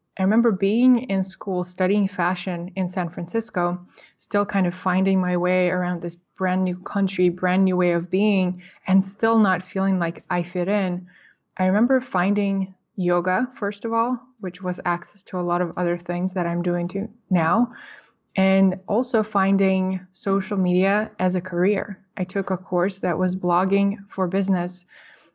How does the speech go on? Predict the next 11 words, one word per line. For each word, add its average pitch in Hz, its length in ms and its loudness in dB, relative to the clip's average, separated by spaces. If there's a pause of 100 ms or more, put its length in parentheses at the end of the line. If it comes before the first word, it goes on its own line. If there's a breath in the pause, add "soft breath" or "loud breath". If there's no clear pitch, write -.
(140)
and 185 640 2
one 190 160 2
of 185 80 2
our 180 140 2
home 190 180 -2
assignments 175 460 -4
was 185 160 -8
to 202 100 -8
create 185 320 -2
a 180 60 0
blog 175 480 0